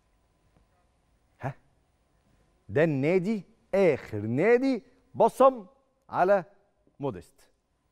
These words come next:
ده الراجل موديست كان بيأدي معاهم فترة الإعداد قبل الانتقال مباشرة للنادي الأهلي، واتقال كلام مهم جدًا من المدير الرياضي لهذا النادي، أبرزهم انه ما فكروش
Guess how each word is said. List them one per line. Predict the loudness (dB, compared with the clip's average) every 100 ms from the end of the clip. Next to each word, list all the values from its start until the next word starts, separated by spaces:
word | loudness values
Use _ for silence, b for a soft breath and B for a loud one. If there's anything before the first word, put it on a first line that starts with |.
| _ _
ده | -4
الراجل | -2 -2 -4 -8 _ _ _ _ _ -8
موديست | -6 -6 -10
كان | -10 -8
بيأدي | -8 -6 -4 -4 -4 -4
معاهم | -2 0 -2 -4
فترة | -4 -4 -6 -8
الإعداد | -6 -4 0 0 0 -10 _ -6
قبل | -4
الانتقال | -4 -6 -8 -2 -2
مباشرة | -2 -6 -4 -2 -2 -2 -4 b b
للنادي | -2 0 0 -4 -6 -4 -2 -2
الأهلي، | -4 -10 -14 _ _ _ -18
واتقال | -18 -4 0 2 2
كلام | -2 0 2 2
مهم | 0 -2 -2 -2
جدًا | -2 0 0
من | 0
المدير | -2 -2 -2 -2
الرياضي | 0 2 2 2
لهذا | 0 0 -2 0
النادي، | 2 2 0 -4 _ _ _ _ _ -2
أبرزهم | -2 2 2 2 0 -2 -6 b b b
انه | -2 0
ما | 0
فكروش | 0 0 0 -2 -2